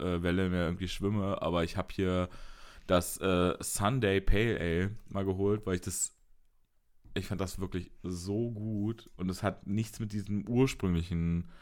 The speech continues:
also es geht schon in die Richtung und ich muss auch dazu sagen, ich war schon sehr von der Optik der Dose,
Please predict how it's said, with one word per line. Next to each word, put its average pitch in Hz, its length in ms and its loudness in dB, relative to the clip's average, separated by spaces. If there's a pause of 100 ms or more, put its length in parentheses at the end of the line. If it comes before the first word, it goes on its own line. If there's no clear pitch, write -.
(420)
also 95 160 4
es 92 80 -4
geht 160 160 6
schon 151 160 4
in 107 100 6
die 107 60 6
Richtung 151 580 4 (380)
und - 160 2
ich 107 80 4
muss 127 260 6
auch 123 140 2
dazu 123 320 2
sagen, 113 300 4 (420)
ich 104 220 0
war 95 240 8
schon 90 260 0
sehr 87 480 8
von 85 220 0
der 82 200 0
Optik - 460 -4
der 78 120 -2
Dose, 73 680 -4